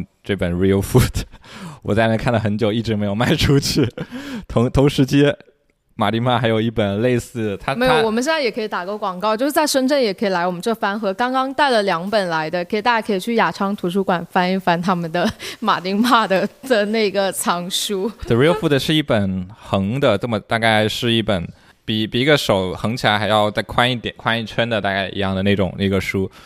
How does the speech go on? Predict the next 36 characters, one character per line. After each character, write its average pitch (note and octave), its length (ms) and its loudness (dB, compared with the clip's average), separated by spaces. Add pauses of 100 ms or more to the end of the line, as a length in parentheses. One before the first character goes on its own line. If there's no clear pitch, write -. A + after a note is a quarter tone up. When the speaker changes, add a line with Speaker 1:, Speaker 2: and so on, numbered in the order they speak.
(160)
Speaker 1:
然 A2 100 2
后 A#2+ 60 2
同 A2+ 160 0
样 D3 120 2
开 C3+ 220 0
本 B2+ 140 0
的 A2+ 40 -4
还 A#2 140 -2
有 A2 100 4
一 B2 80 4
本 G#2+ 200 2
书， A2 160 0
因 A2+ 60 2
为 A2+ 60 2
刚 A#2 160 0
才 B2 120 0
讲 A2 200 -2
到 F#2+ 140 -2
了， F#2+ 180 -4 (280)
拉 G#2 100 0
维 A2+ 100 0
特 A#2+ 80 4
讲 G#2 160 0
到 G2 140 2
了 G#2 100 4
一 G2+ 80 0
个 G#2+ 300 4 (340)
卡 - 260 0
了 A2 100 4
很 A2+ 180 0
久 A#2+ 160 4
的 G2 160 2
发 A2+ 240 6
音 A#2 140 0
的 A2+ 100 4
词， F#2+ 420 -4